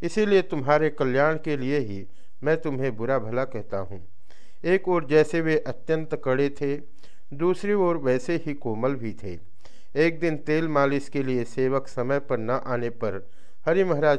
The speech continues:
किसी दूसरे से काम ले रहे थे। इतने में सेवक आ पहुँचे।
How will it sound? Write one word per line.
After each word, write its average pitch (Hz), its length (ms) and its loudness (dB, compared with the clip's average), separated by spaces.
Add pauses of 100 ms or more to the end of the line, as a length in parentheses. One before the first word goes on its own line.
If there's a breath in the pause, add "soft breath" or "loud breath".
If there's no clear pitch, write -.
किसी 139 240 -2
दूसरे 139 440 -2
से 131 180 -2
काम 127 380 0
ले 110 160 0
रहे 117 220 -2
थे। 95 280 -4 (600 soft breath)
इतने 170 300 0
में 190 180 4
सेवक 147 500 0
आ 113 100 2
पहुँचे। 98 460 -4